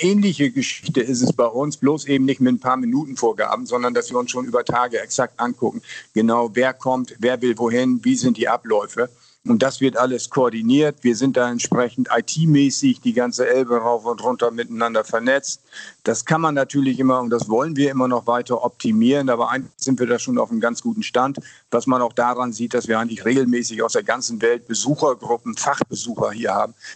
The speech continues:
die sich dann angucken, wie sind, welche Technik setzt ihr ein, welche Prozesse laufen da im Hintergrund und wie seid ihr eigentlich organisiert. Also das meine ich, es gibt immer, jedes System kann man verbessern, aber wir sind da eigentlich schon auf einem ganz guten Stand.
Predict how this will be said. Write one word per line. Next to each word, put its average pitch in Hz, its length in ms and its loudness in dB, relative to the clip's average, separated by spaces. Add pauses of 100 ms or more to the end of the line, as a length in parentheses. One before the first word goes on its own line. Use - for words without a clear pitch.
die 113 60 4
sich 113 160 2
dann 117 180 -2
angucken, 120 640 0
wie 139 140 4
sind, 123 240 2
welche 127 240 -2
Technik 135 420 0
setzt 123 360 0
ihr 117 180 2
ein, 120 240 0 (320)
welche 123 320 0
Prozesse 123 600 0
laufen 113 380 0
da 113 100 4
im 110 120 -2
Hintergrund 113 880 0
und 120 260 0
wie 127 140 -2
seid 117 260 0
ihr 113 160 2
eigentlich 110 240 -8
organisiert. 110 760 -2 (400)
Also 127 180 2
das 165 220 0
meine 156 260 0
ich, 143 180 -10 (140)
es - 160 -4
gibt 156 160 -2
immer, 180 180 2
jedes 160 320 -2
System 143 380 0
kann 139 160 0
man 127 100 0
verbessern, 143 540 0
aber 131 220 0
wir 139 120 -2
sind 151 260 -2
da 131 300 0
eigentlich 123 140 -10
schon 120 160 -2
auf 113 100 0
einem 117 100 -14
ganz 117 120 -4 (100)
guten - 220 -12
Stand. - 320 -8